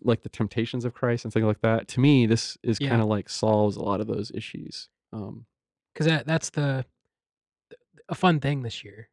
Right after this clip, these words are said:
Speaker 2: which we've already talked about, is
Speaker 1: Hmm.
Speaker 2: I got to ask questions at some, uh, senior sem orals. They defend th-, their theology.
Speaker 1: Mm-hmm.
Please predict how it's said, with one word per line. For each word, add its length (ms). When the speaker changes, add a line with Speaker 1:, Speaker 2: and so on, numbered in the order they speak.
Speaker 2:
which 160
we've 120
already 220
talked 280
about, 300
is 140
Speaker 1:
Hmm. 100
Speaker 2:
I 80
got 200
to 200
ask 440
questions 680
at 140
some, 400
uh, 340
senior 380
sem 500
orals. 580
They 220
defend 560
th-, 140
their 160
theology. 680
Speaker 1:
Mm-hmm. 260